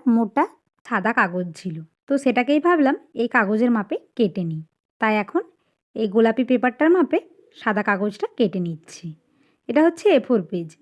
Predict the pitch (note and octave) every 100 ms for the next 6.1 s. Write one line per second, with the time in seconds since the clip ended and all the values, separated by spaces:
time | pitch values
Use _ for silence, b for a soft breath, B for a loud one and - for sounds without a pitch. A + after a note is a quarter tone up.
0 | - A3 A3+ A#3 F#4 F4 G3+ G3 D#3+ F3
1 | D#3+ _ _ _ _ _ _ _ _ _
2 | A3 G#3+ A3 D4+ G4 - - A#3+ G3+ A3
3 | B3+ D#4+ E4+ D#4+ - _ B3+ A3 G3 F3
4 | D#3+ - - E3+ _ _ - A#3 C4+ D4
5 | G4 - - A3 B3+ B3 A3 A#3+ A3 D4+